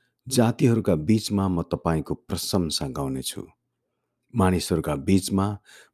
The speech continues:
म तपाईँको विषयमा गाउनेछु, किनकि तपाईँको करुणा महान छ, स्वर्गभन्दा पनि उच्च छ र तपाईँको विश्वसनीयताले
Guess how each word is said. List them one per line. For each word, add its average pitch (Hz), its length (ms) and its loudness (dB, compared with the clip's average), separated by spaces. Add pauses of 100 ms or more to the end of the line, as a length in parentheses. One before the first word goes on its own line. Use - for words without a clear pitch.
म 131 80 4
तपाईँको 120 460 0
विषयमा 107 640 2
गाउनेछु, 69 720 -4 (840)
किनकि 90 340 2
तपाईँको 101 580 0
करुणा 90 640 0 (160)
महान 95 400 0
छ, - 140 -10 (800)
स्वर्गभन्दा 98 760 2
पनि 139 380 -6 (180)
उच्च - 380 -4
छ - 120 -12 (760)
र 120 80 4
तपाईँको 131 600 0
विश्वसनीयताले 95 1160 -2